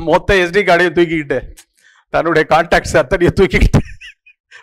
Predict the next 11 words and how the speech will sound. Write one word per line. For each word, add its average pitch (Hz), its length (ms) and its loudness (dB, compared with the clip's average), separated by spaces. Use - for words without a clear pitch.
ப்ளூடூத் 196 520 2
மாதிரி 160 160 0
ஆப்பிளுக்கு 180 460 0
ஜம்ப் 180 240 0
ஆச்சுன்னா 175 400 -2
அது 160 160 -4
பேர் 175 160 0
என்ன? 165 140 -2
புது 233 260 -2
பாடிக்கு. 143 320 -2
புரியுதுங்களா? 175 400 -6